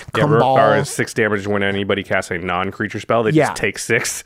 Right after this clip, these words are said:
Speaker 2: It's, it can be s-,
Speaker 1: <laughs> It's a
Speaker 2: brutal.
Speaker 1: lot of damage.
Speaker 2: But, but here's the thing. Would you imagine a six C M C Gruul creature being the hel-, at the helm of your aggro deck?
Speaker 1: Right.
Speaker 2: Like, that's kinda counterintuitive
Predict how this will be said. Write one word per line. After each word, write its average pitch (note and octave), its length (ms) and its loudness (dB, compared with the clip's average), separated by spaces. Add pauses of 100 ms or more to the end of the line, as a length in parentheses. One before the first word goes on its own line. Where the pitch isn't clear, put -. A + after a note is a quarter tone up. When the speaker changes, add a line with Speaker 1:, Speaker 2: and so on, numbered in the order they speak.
Speaker 2:
It's, D#3 300 0
it F3+ 180 4
can A#3 200 2
be F#3 260 2
s-, F3+ 100 -8
Speaker 1:
<laughs> - 0 -
It's E3 180 -2
a F3+ 40 -2
Speaker 2:
brutal. D3+ 680 4
Speaker 1:
lot D3 280 2
of A2+ 80 -2
damage. A2+ 400 0
Speaker 2:
But, G3+ 320 4
but A3 100 6
here's G3+ 220 2
the F#3+ 60 -2
thing. A3 220 4
Would D#3+ 160 4
you G3 140 4
imagine F3+ 460 4
a D#3+ 80 4
six - 320 0
C - 220 2
M E3 100 6
C E3 260 4
Gruul D3+ 400 4
creature C3+ 440 2
being C#3+ 360 2
the C#3 120 2
hel-, C#3 320 2
at C#3 80 -4
the C#3+ 80 0
helm C3+ 180 2
of C#3+ 80 2
your D#3+ 120 2
aggro F#3+ 300 2
deck? - 320 -6
Speaker 1:
Right. A2 400 2
Speaker 2:
Like, - 160 6
that's F#3 220 4
kinda G#3+ 300 4
counterintuitive E3+ 640 4